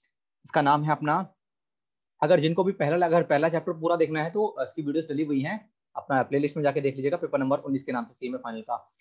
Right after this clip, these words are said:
तो आपको paper number, अ, जो chapter number one है वो मिल जाएगा आपका। Study note number टू, company's cost record and audit rules दो हज़ार चौदह, इसके बारे में ना थोड़ा सा एक बार समझ लेते हैं कि इसमें क्या था।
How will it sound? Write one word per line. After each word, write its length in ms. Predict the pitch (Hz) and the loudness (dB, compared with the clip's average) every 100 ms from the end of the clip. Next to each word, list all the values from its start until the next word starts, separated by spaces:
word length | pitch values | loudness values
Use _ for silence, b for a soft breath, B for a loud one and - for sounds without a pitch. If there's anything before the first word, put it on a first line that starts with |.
| _ 139 | _ 0
तो 60 | |
आपको 200 | 135 - | 0 0
paper 200 | 160 135 | -2 0
number, 220 | 135 131 | 2 0
अ, 260 | - 135 120 | -2 0 0
जो 100 | 120 | 0
chapter 240 | 127 - | -8 -4
number 220 | 139 135 127 | -2 0 2
one 180 | 127 | 2
है 60 | 170 | 2
वो 120 | 160 | -2
मिल 120 | 131 | -2
जाएगा 200 | 117 110 | -4 -4
आपका। 220 | 110 - 107 | -6 -8 -4
Study 220 | 147 165 | 0 2
note 180 | 170 170 | 2 2
number 180 | 165 | 2
टू, 220 | 160 170 196 - _ - | 2 2 0 -4 _ 0
company's 480 | 151 147 175 202 202 | 0 0 -2 -2 2
cost 320 | 160 160 165 | 2 2 -2
record 280 | 156 165 160 | 2 4 4
and 80 | |
audit 300 | 156 143 165 | 2 2 2
rules 180 | 160 160 | 2 0
दो 140 | 139 135 | 2 2
हज़ार 320 | 143 165 - _ _ _ | 2 0 -6 _ _ _
चौदह, 380 | 139 123 110 101 _ _ | 2 2 2 -2 _ _
इसके 140 | - 180 | -2 2
बारे 200 | 170 165 | 4 2
में 100 | 185 | 2
ना 40 | |
थोड़ा 140 | 180 | 0
सा 100 | 170 | -2
एक 60 | 151 | -4
बार 100 | 160 | -2
समझ 220 | 143 139 | -2 0
लेते 200 | 160 139 | 2 2
हैं 100 | 139 | 0
कि 40 | 156 | -2
इसमें 220 | 160 151 | -8 -2
क्या 140 | 139 | 0
था। 180 | 127 | 2